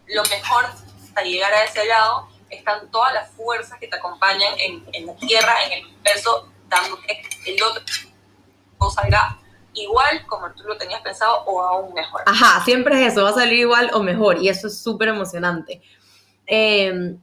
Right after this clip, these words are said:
Speaker 2: de ahí preguntan, "¿Cómo empiezo mi journaling y de qué trata?". Las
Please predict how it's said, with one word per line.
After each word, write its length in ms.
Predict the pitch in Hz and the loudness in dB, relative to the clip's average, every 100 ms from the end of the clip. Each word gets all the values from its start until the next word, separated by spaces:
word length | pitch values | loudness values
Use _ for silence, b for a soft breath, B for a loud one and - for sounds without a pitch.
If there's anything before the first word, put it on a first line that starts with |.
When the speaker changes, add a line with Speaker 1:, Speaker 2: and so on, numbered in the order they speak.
| - | -4
Speaker 2:
de 100 | 214 | 0
ahí 220 | 220 233 | 0 0
preguntan, 560 | 240 233 233 226 247 | 0 0 -2 -2 -2
"¿Cómo 220 | 240 240 254 | 0 0 2
empiezo 340 | 233 233 262 | 2 0 0
mi 180 | 226 196 | 0 0
journaling 500 | 220 233 240 240 240 | 0 2 0 0 -2
y 80 | 190 | 0
de 140 | 185 | 0
qué 120 | 180 202 | 0 -2
trata?". 520 | 220 214 208 220 220 | 2 2 2 2 2
Las 180 | 180 | -2